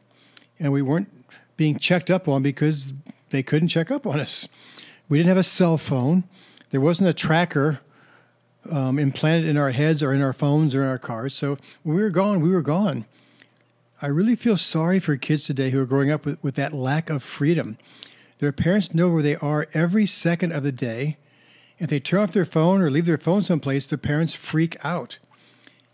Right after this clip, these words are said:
If a parent today texts their kid and the kid doesn't text back within, like, two minutes, it's almost time to call the police because parents are so anxious today. It was a lot different back then. I think our parents were more,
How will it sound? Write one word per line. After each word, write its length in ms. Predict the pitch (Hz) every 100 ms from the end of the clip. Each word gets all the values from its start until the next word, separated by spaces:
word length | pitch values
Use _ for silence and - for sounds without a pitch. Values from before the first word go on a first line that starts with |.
| _ - -
If 80 |
a 80 | 156
parent 340 | 139 170 220 -
today 360 | 190 175 170
texts 420 | 180 - 190 -
their 140 | - 151
kid 260 | - 165
and 80 | 165
the 80 | 147
kid 160 | - 170
doesn't 340 | 175 160 151 - -
text 320 | - 175 -
back 240 | - 151 156
within, 380 | 151 147 143 143
like, 260 | 131 -
two 160 | - 180
minutes, 420 | 156 139 - - - - - _ _ -
it's 160 | 156
almost 360 | 175 190 170 -
time 240 | 165 165
to 80 | 160
call 220 | - 160
the 80 | 156
police 360 | - 139 247 170
because 380 | - 147 135 - _
parents 320 | 139 180 175
are 60 | 139
so 500 | - - 156 170 180 - _ _ _
anxious 400 | 165 196 - 143
today. 380 | - 135 131 123 _ _ _ -
It 80 | -
was 140 | -
a 40 | 143
lot 280 | 165 190
different 320 | - 196 202 151
back 220 | 147 131
then. 140 | 120
I 40 | 123
think 200 | 190 196
our 120 | 180
parents 340 | - 170 165
were 60 | 151
more, 240 | 143 156